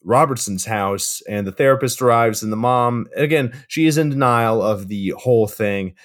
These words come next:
And I also noticed something. There is a pool at this house, and they also live in, like, this very nice, they got, like, a nice staircase, a nice open living room.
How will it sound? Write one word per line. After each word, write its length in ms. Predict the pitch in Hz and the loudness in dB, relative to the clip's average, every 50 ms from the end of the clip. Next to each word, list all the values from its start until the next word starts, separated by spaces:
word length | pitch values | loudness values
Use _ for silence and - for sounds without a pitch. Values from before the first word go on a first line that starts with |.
| _ _ _ | _ _ _
And 80 | - 151 | 0 2
I 40 | 208 | 2
also 180 | 277 285 - | 2 2 2
noticed 280 | 233 220 208 190 175 - | 2 4 4 4 4 2
something. 420 | - 139 110 - 107 101 92 95 _ _ _ _ - | 0 0 0 0 -4 -6 -6 -8 _ _ _ _ 0
There 160 | - 196 247 | 2 2 4
is 120 | 302 285 285 | 4 4 4
a 180 | 247 196 143 | 4 2 2
pool 720 | 120 - - - - 127 127 117 98 85 71 69 78 87 _ _ _ _ _ _ _ _ - | 0 -6 -14 -8 -4 -2 0 2 2 0 -2 -4 -8 -14 _ _ _ _ _ _ _ _ 0
at 180 | 127 123 - | 0 0 2
this 180 | 107 117 107 - | 0 -2 -2 -2
house, 420 | - 117 113 110 107 104 98 - | -2 0 0 2 2 0 0 -2
and 140 | - - 127 | -4 -2 2
they 80 | 120 127 | 2 4
also 280 | 131 151 185 185 214 | 4 4 4 2 2
live 200 | 190 180 175 170 | 2 2 2 2
in, 60 | 170 165 | 0 0
like, 160 | 147 139 135 | 0 -2 -2
this 140 | - 123 - | -4 -8 -4
very 400 | - 135 123 127 131 123 120 113 - - - _ _ - | 2 2 4 4 4 2 0 -2 -6 -14 -20 _ _ -4
nice, 340 | 107 117 123 127 123 120 - | 0 2 4 4 2 2 0
they 80 | 123 117 | 0 0
got, 100 | 127 123 | 2 2
like, 120 | 123 123 117 | 2 2 0
a 60 | 104 | -2
nice 520 | 95 104 113 120 120 117 110 - - - _ _ _ | -4 -2 0 2 2 2 0 -2 -8 -12 _ _ _
staircase, 1160 | - - - - - - 143 131 127 127 120 - - 139 135 135 131 131 127 123 123 120 - 117 | -8 -6 -6 -4 0 2 4 6 6 4 2 0 -2 -2 0 2 2 2 2 2 0 -2 -2 -4
a 40 | |
nice 300 | 110 110 110 110 107 - 123 | -2 -2 0 0 -2 0 0
open 340 | 110 107 - 98 87 92 104 | -2 -2 -2 -4 -6 -2 0
living 320 | 123 135 131 131 127 127 | 0 2 2 2 -2 -2
room. 400 | 123 127 127 127 127 127 123 117 | -2 -2 0 0 0 -2 -4 -6